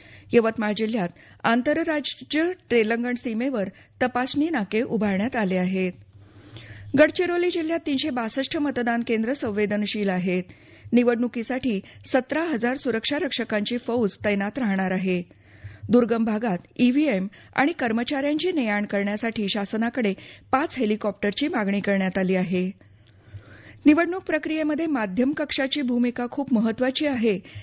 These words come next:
निवडणूक प्रक्रिया पार पाडताना माध्यम कक्ष समन्वय अधिकाऱ्यांनी निरपेक्ष आणि पारदर्शकपणे काम करावं, असे निर्देश पुण्याचे जिल्हाधिकारी डॉक्टर सुहास दिवसे यांनी दिले. माध्यम कक्ष समन्वय अधिकाऱ्यांच्या बैठकीत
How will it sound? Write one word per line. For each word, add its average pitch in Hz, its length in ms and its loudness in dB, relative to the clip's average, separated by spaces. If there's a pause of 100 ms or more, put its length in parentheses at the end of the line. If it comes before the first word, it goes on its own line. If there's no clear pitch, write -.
(140)
निवडणूक 311 520 2
प्रक्रिया 240 380 0
पार 240 280 -2
पाडताना 202 580 0 (360)
माध्यम 247 460 2
कक्ष 269 240 -4
समन्वय 226 500 0
अधिकाऱ्यांनी 226 720 0
निरपेक्ष 233 580 0 (400)
आणि 269 200 4
पारदर्शकपणे 277 840 -2
काम 220 260 0
करावं, 208 360 0
असे 208 180 -2
निर्देश 220 480 0 (320)
पुण्याचे 277 340 4
जिल्हाधिकारी 220 720 0
डॉक्टर 214 280 -2
सुहास 226 420 -2
दिवसे 220 380 2
यांनी 190 240 2
दिले. 185 320 2 (640)
माध्यम 254 360 4
कक्ष 269 280 -4
समन्वय 226 500 -2
अधिकाऱ्यांच्या 208 640 -2
बैठकीत 196 480 -2